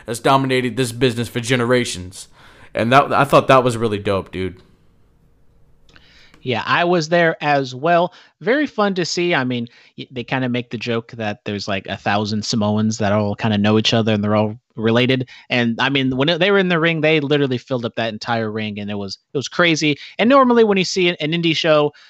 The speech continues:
Speaker 2: it's just kind of a one-off. You have your matches, you have fun, you go home. But they were actually telling a story,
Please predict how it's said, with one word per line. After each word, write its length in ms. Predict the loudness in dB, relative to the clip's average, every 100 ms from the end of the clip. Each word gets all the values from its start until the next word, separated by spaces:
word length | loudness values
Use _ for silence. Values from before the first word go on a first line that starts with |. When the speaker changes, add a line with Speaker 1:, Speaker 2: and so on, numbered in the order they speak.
| _
Speaker 2:
it's 160 | -6 -2
just 200 | -4 -4
kind 200 | -4 -4
of 100 | -2
a 60 | 0
one-off. 520 | 0 0 0 -2 -4
You 120 | -6
have 200 | -2 -2
your 120 | -2
matches, 580 | -2 -4 -4 -8 -8 -8
you 100 | -8
have 180 | -6 -6
fun, 320 | -6 -6 -4
you 80 | -6
go 160 | -4 -4
home. 260 | -4 -4
But 220 | 0 0 2
they 80 |
were 80 | 2
actually 300 | 2 0 -6
telling 340 | -4 -2 -2 -4
a 60 | -6
story, 480 | -2 2 4 2